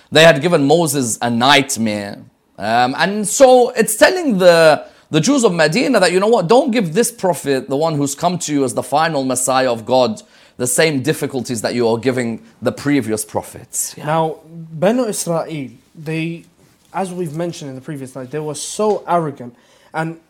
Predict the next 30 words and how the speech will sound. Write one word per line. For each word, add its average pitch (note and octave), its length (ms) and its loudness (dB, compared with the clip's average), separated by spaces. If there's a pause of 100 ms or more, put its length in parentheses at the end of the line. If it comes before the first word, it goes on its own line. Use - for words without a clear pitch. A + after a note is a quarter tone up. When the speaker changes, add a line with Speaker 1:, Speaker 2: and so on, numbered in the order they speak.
(120)
Speaker 2:
in E3+ 200 -6
Surah B3 400 -6
two, G#3+ 260 -6
verse D3 260 -8
two G3+ 240 -8
hundred E3 220 -10
and C#3+ 140 -10
forty-six, C#3 580 -12
it C#3+ 120 -16
says, D#3 360 -6 (640)
uh, D3+ 180 -2
Bismillah G#3 380 -2
ar-Rahman E3+ 240 -2
ar-Rahim, D#3+ 220 -8
"Have F3 220 -10
you A3+ 120 -4
not C4 180 -4
considered G3 420 -6
the D3+ 120 -8
assembly F#3 420 -8
of D#3+ 120 -8
the D3 60 -10
children D#3+ 360 -10
of B2+ 180 -12
Israel E3 400 -4
after D3+ 260 -6
the C3+ 120 -12
time E3 260 -8
of C#3 140 -10
Moses, F3 420 -4